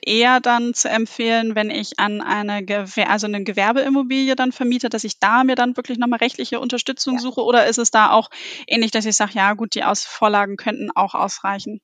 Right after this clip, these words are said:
Speaker 2: Also Gewerbe sollte eigentlich auf jeden Fall nochmal ein Anwalt drüber gucken, vor allen Dingen, wenn ich langfristig vermieten will, also eine längere Laufzeit als ein Jahr.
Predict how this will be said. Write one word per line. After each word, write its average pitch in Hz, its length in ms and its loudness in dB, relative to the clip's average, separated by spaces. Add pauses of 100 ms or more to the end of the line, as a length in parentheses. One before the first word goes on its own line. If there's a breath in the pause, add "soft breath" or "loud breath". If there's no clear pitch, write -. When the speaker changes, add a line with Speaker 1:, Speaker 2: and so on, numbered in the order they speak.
(460)
Speaker 2:
Also 185 280 2
Gewerbe 175 580 0
sollte 170 760 -2 (120)
eigentlich 156 400 -10
auf 156 140 -14
jeden 160 280 -10
Fall 143 360 -6
nochmal 147 280 -10
ein 139 80 -10
Anwalt 143 380 -4
drüber 170 220 -2
gucken, 175 340 -6
vor - 180 -4
allen 170 220 -2
Dingen, 180 140 -2
wenn 165 120 -4
ich 160 100 -8
langfristig 220 800 -4
vermieten 196 540 -6
will, 185 180 -2
also 165 360 -6
eine 165 160 -10
längere 160 320 -6
Laufzeit 165 420 -6
als - 240 -10
ein 151 240 -8
Jahr. 160 540 -2